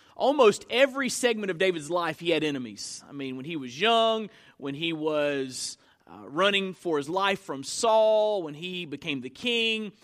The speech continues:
later on in his life. I mean, he had all kinds of enemies all throughout his life. And so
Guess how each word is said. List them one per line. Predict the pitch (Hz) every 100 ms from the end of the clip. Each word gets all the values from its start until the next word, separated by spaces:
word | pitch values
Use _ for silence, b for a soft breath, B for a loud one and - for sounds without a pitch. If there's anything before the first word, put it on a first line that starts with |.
| b
later | 156 160 147
on | 160 160
in |
his | 135 127
life. | 170 214 202
I | 180
mean, | 170
he | 175 247
had | 214 175
all | 131 214 233 240
kinds | 233 - 220 214 175 165
of | 160 156
enemies | 190 180 135 127
all | - 185 220 226
throughout | 226 214 196 180
his | 160
life. | 170 170 151
And | 160
so | - 175 151